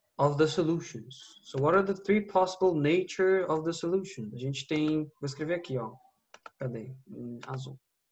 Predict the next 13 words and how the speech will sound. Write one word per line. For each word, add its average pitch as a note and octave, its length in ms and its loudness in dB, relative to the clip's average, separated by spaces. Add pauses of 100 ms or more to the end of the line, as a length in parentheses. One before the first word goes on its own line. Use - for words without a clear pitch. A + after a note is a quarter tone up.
(760)
É, B2+ 1300 -2
pode D3+ 220 4
ser D3 280 6
no E3 640 8
real E3+ 480 6
solution, C#3 880 0 (680)
solution. A#2+ 920 -4 (600)
A C3+ 40 -2
gente D3+ 220 -2
pode D#3+ 300 6
ter C3+ 340 4
two G3+ 460 6 (400)
distinct, D3+ 840 0